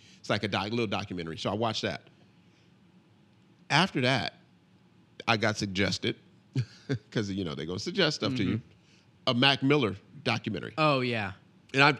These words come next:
Speaker 1: I don't know much about the kid. I
Speaker 2: Mm-hmm.
Speaker 1: don't know much about him. And so I was, I don't know why, but I was like, "Sure, why not?" It's like forty minutes.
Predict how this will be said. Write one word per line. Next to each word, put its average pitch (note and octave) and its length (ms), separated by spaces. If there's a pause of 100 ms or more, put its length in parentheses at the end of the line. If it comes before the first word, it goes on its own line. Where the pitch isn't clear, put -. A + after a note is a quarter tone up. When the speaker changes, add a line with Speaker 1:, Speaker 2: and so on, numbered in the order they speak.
Speaker 1:
I D3+ 80
don't G#3 140
know D#3+ 100
much C3+ 200
about A2+ 180
the - 60
kid. F#2+ 240 (160)
I C#3 60
Speaker 2:
Mm-hmm. C3 180
Speaker 1:
don't B2 180
know A#2 80
much A2+ 220
about F#2+ 300
him. C2 200 (840)
And C3+ 120
so D3 260
I - 160
was, E3 280
I D#3+ 80
don't G3+ 120
know D3+ 100
why, B2 320
but C3 80
I - 20
was B2+ 100
like, A#2+ 200 (320)
"Sure, G#4+ 360 (120)
why B3 120
not?" G3 220
It's B2+ 100
like A#2 140
forty A2 300
minutes. G#2 480